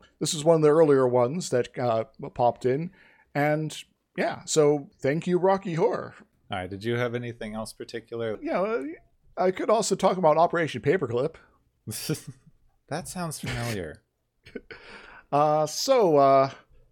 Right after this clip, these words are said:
Speaker 1: Doctor Vaughn Scott, anyone? You know where I'm
Speaker 2: Anyone?
Speaker 1: going with this?
Speaker 2: Anyone?
Speaker 1: And, and,
Speaker 2: No.
Speaker 1: uh, get, get, get, uh, <laughs> so, uh, so it's sort of implied in the movie that, uh, Doctor Scott, with his, uh, kind of heavy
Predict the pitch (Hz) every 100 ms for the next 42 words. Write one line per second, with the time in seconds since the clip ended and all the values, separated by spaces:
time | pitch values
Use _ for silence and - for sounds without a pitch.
0 | _ 147 165 - 147 131 147 147 156 156
1 | - 160 151 214 - - - - 190 202
2 | 202 254 339 202 - _ _ 120 127 131
3 | 135 139 147 165 233 208 - _ 107 143
4 | _ 127 - 107 101 85 135 139 143 -
5 | 139 143 - 190 127 - 147 147 - -
6 | - - 427 123 180 - - 151 147 143
7 | 147 156 - _ _ _ _ - 170 175
8 | 175 226 277 233 190 202 160 151 143 135
9 | 127 120 123 110 117 110 - 120 113 -
10 | 156 - 156 - 139 131 135 - - _
11 | _ _ 131 127 131 120 110 120 113 113
12 | - 147 143 - 160 139 131 127